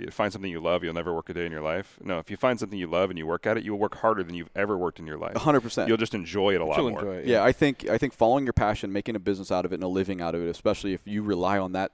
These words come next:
Speaker 2: source of income, is probably the hardest thing you'll ever do.
Speaker 1: Yeah.
Speaker 2: Because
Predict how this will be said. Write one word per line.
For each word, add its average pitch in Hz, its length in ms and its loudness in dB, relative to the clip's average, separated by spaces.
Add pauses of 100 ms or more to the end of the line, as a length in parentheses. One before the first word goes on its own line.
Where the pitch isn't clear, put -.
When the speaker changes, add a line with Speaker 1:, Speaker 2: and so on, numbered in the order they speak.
(120)
Speaker 2:
source 95 280 -6
of 87 100 -8
income, 139 520 -4
is 104 180 -2
probably 127 320 4
the 101 80 2
hardest 117 240 0
thing 95 100 -8
you'll 95 120 -2
ever 92 100 -4
do. 104 220 -6 (100)
Speaker 1:
Yeah. 120 160 6 (260)
Speaker 2:
Because 110 380 6